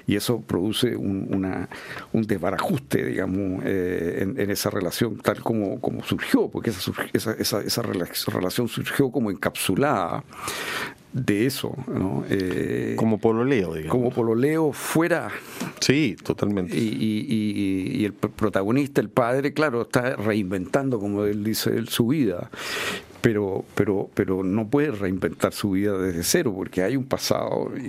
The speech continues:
Speaker 1: que a él le importa. Entonces aparece la culpa, aparece la responsabilidad del padre, eh,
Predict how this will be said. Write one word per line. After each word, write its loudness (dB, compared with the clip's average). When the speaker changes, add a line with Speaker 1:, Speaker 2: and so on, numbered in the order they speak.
Speaker 1:
que 4
a 4
él 2
le 2
importa. 0
Entonces 2
aparece 2
la 0
culpa, 4
aparece 2
la 2
responsabilidad 2
del -2
padre, 0
eh, 0